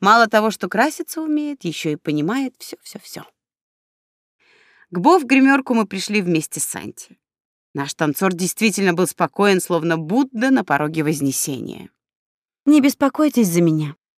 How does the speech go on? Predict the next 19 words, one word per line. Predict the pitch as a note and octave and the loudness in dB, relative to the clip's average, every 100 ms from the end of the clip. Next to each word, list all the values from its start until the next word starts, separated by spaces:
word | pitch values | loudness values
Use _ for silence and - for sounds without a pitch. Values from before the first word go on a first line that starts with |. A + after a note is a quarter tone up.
| _ - | _ -10
Уже | F3+ F#3 | -4 4
одно | A#3+ A#3+ A#3+ | 4 6 2
то, | B3 C4+ | 4 4
что | A#3+ A3 | 4 2
я | G3 F#3 F3 | 6 6 6
прорвался | G#3 G3 G3+ G3 - | 4 4 4 4 0
в | - | -4
финал, | F#3+ G3+ F3+ | 0 2 2
чудо. | - - D3 - - _ _ _ _ _ _ _ _ _ _ _ _ _ - | 0 -8 -8 -10 -20 _ _ _ _ _ _ _ _ _ _ _ _ _ -6
Да, | F#3+ E4 A4 | 2 6 6
все | - B3+ | 4 2
прогнозы | A3 G3+ G#3+ C#4+ B3 | 2 2 2 2 2
говорят, | F#3 F3 G3+ G#3 | 0 2 2 2
что | - | -4
в | E3+ | -8
пятёрку | F#3 G#3+ A3+ - | -6 0 0 0
победителей | F#3+ E3 D#3 F3 F#3+ G3 F#3 | -8 -6 -4 -4 -2 0 2
не | F#3 | 2
попаду. | F3+ F3 C3+ C3+ B2+ | 0 0 0 0 -6